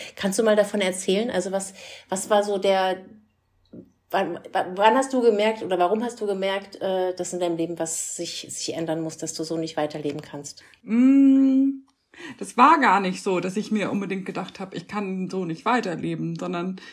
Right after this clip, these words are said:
Speaker 2: ähm, also ich hatte ja mal so eine Lungenentzündung, an der ich fast gestorben
Speaker 1: Mhm.
Speaker 2: wär. Das war aber schon ein paar Jahre, bevor wir losgefahren sind,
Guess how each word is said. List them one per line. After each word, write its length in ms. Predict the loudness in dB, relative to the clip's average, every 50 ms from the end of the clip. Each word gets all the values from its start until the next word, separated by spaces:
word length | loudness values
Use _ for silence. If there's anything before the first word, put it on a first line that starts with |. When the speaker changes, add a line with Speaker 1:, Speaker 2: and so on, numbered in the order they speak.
| -20 _ _
Speaker 2:
ähm, 300 | -4 -2 -2 0 -2 -2
also 160 | -4 -4 -4 -4
ich 140 | -2 -2 -2
hatte 180 | -4 -2 -2 -2
ja 260 | -2 -2 -2 -6 -8 -6
mal 200 | -4 -4 -4 -4
so 60 | -4
eine 100 | -6 -6
Lungenentzündung, 920 | -6 0 4 6 6 6 6 2 2 4 4 4 6 8 8 8 8 6 2
an 120 | -2 -4
der 120 | -2 -2 -4
ich 100 | -4 -4
fast 220 | -8 -8 -8 -6
gestorben 460 | -6 -6 -4 -2 -2 0 0 2 2
Speaker 1:
Mhm. 40 | 0
Speaker 2:
wär. 320 | 0 -2 -2 -4 -4 -6 -8 -10 _ _ _ _ _ -12 -10
Das 140 | -4 0
war 80 | 2 2
aber 160 | 4 4 0
schon 160 | 0 -2 -6
ein 40 | -8
paar 200 | -6 -4 -2 -2
Jahre, 220 | 0 -2 -4 -4 -8
bevor 320 | -10 -8 -4 -4 0 0
wir 100 | 0 0
losgefahren 640 | 0 0 -2 -2 -4 -6 -6 -4 -4 -2 -2 -2 -2
sind, 280 | -2 2 2 2 0